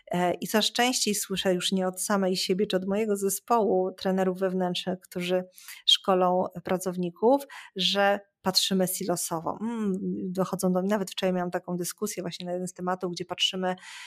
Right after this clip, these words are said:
no chyba trzeba zmienić podejście, bo, bo każdy patrzy t-, z trochę swe-, ze swojej perspektywy i marnujemy zasoby. Musimy trochę się przeorganizować i już dzisiaj pewne działania właśnie,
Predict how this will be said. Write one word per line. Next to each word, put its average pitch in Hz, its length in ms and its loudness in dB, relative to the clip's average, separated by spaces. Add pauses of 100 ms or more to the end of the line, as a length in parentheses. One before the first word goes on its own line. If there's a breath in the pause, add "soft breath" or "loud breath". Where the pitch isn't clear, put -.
(680 loud breath)
no 214 120 2
chyba 226 260 4
trzeba 220 260 2
zmienić 190 320 2
podejście, 180 560 2
bo, 175 600 4
bo 175 260 4
każdy 180 340 2
patrzy 180 400 0
t-, - 140 -14
z - 140 -8
trochę 190 260 0
swe-, 185 260 -2
ze 180 100 -6
swojej 185 260 2
perspektywy 190 720 0
i 185 80 4
marnujemy 180 540 4
zasoby. 175 380 0
Musimy 226 380 4
trochę 185 240 0
się 180 160 0
przeorganizować 185 960 0
i 185 40 0
już 170 120 -2
dzisiaj 180 320 -4
pewne 180 300 -2
działania 175 460 0
właśnie, 170 460 -6